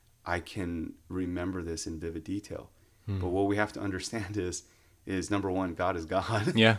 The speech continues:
Speaker 1: But number two, it's like God doesn't exist in time.
Speaker 2: No.
Speaker 1: And he's actually able to help us in that way. And so what he ended up, what ended up happening was,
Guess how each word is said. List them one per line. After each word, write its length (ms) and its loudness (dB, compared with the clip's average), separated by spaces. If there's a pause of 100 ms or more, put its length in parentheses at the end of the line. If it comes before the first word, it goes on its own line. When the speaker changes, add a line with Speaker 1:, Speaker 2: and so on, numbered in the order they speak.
Speaker 1:
But 140 4
number 180 4
two, 300 2
it's 240 2
like 320 0
God 240 2
doesn't 240 0
exist 320 -8
in 80 -8
time. 400 -12 (180)
Speaker 2:
No. 340 0
Speaker 1:
And 200 -2
he's 160 0
actually 480 -2
able 260 -4 (160)
to 200 -6
help 300 -4
us 140 -4
in 80 -6
that 180 -6
way. 380 -4 (500)
And 140 -2
so 140 0
what 240 2
he 100 6
ended 240 2
up, 140 -4
what 160 0
ended 200 0
up 140 -8
happening 480 -4
was, 360 -4